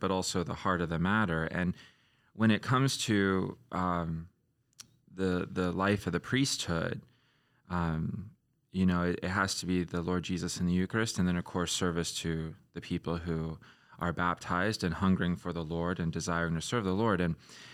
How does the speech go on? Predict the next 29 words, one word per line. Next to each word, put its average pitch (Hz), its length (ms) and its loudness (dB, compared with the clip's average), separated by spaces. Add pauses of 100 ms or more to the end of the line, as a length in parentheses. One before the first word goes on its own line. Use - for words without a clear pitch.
(140)
when 110 180 4
it 113 120 4
comes 135 300 4
to 110 100 2
that, 139 240 4
you 104 100 4
know, 104 80 8
you 101 80 6
start 104 200 2
to 101 80 0
see - 140 -2
the 92 120 -2
church - 280 0
as 85 100 -4
a 82 60 0
family. 85 600 0 (320)
And, 87 500 0 (640)
uh, 82 300 -2
when 90 180 0
Bishop 98 320 -2
Brennan 95 440 2 (840)
was 90 120 0
appointed 87 560 2 (400)
Bishop 90 320 -4
of 82 260 -4
the 87 100 -2
Diocese 85 400 -2
of 78 100 -6
Columbus, 104 580 0